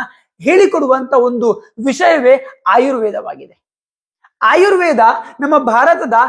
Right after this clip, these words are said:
ಒಂದು ಸಾಂಪ್ರದಾಯಿಕ ಮದ್ದಾಗಿದೆ. And ಆಯುರ್ವೇದ ಕೇವಲ ಮದ್ದಲ್ಲ ಫ್ರೆಂಡ್ಸ್, ಇದು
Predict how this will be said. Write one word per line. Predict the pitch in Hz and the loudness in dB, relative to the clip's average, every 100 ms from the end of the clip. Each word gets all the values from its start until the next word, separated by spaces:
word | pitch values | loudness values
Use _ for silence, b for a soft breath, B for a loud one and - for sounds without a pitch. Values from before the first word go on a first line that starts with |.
| B B | B B
ಒಂದು | 294 311 | -6 -6
ಸಾಂಪ್ರದಾಯಿಕ | 311 - 247 294 339 359 349 466 392 | -6 -2 -2 0 -2 2 2 2 -2
ಮದ್ದಾಗಿದೆ. | 349 262 240 214 196 247 240 240 233 _ _ _ _ _ - 262 | -6 -6 -6 -4 -2 -2 -2 -6 -6 _ _ _ _ _ -4 -2
And | 226 190 B B - | 0 -2 B B -2
ಆಯುರ್ವೇದ | 202 277 330 330 269 226 254 B B - | 0 2 2 2 2 2 0 B B -6
ಕೇವಲ | 339 359 415 403 | 0 2 2 2
ಮದ್ದಲ್ಲ | 302 247 214 285 220 | 0 0 0 0 -2
ಫ್ರೆಂಡ್ಸ್, | 196 165 - _ | -6 -14 -20 _
ಇದು | 269 240 302 302 | -6 -4 -4 -6